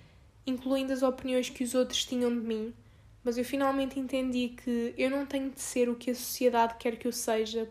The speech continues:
para conquistar o que eu quero e para alcançar os meus objetivos. E este pensamento tornou a minha vida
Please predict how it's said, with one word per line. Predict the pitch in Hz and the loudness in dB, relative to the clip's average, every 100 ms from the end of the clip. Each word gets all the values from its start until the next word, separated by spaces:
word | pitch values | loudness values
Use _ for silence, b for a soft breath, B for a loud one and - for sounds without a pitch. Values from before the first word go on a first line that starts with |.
| - | 0
para | 254 | 0
conquistar | 254 240 - - 247 226 226 | 2 -2 -6 -6 -2 -2 -2
o | 247 | -8
que | - 240 | -4 -4
eu | |
quero | 233 - 214 214 262 B B B B - 240 | -2 -2 0 -2 -6 B B B B -10 -8
e | |
para | 233 254 233 233 226 | -4 0 2 2 2
alcançar | 240 240 247 240 247 233 | 2 2 0 2 4 4
os | 233 | 4
meus | 240 233 | 0 2
objetivos. | 233 220 233 240 226 226 226 - b b b b b - - | 0 0 -2 -2 -6 -8 -10 -16 b b b b b -8 0
E | 240 240 240 - - - | 2 2 -2 -10 -14 -4
este | 269 254 - | 0 0 0
pensamento | 277 269 269 262 254 254 | 0 2 0 2 2 2
tornou | - 240 240 240 | -2 -2 2 2
a | 240 | 2
minha | 240 240 | 0 0
vida | 233 233 233 233 233 | -2 -2 0 0 -2